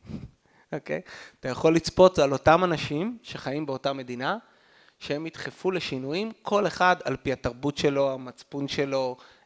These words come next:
אה, הרצונות שלו, ה-desires שלו והמטרות. זה enabler הכי, הכי גדול שאני יכול לחשוב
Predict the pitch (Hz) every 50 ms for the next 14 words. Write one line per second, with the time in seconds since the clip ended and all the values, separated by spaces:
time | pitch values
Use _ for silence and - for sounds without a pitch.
0 | _ - 131 127 123 120 123 131 135 135 127 - - 151 139 147 156 165 - -
1 | - 165 147 143 143 143 139 131 131 131 131 123 120 139 139 143 147 147 147 139
2 | - - 131 131 131 127 123 123 120 120 120 120 - - 113 107 110 - _ -
3 | - _ _ _ _ _ _ _ _ _ _ _ - 135 131 143 147 - - _
4 | - 151 151 156 - 170 175 185 185 170 180 196 196 196 196 202 - - - -
5 | - - - - - 226 226 226 240 - _ _ _ _ 147 - - - - 226
6 | 208 208 196 175 175 170 165 - 151 143 139 135 - - 143 139 131 - - 165
7 | 165 190 240 269 247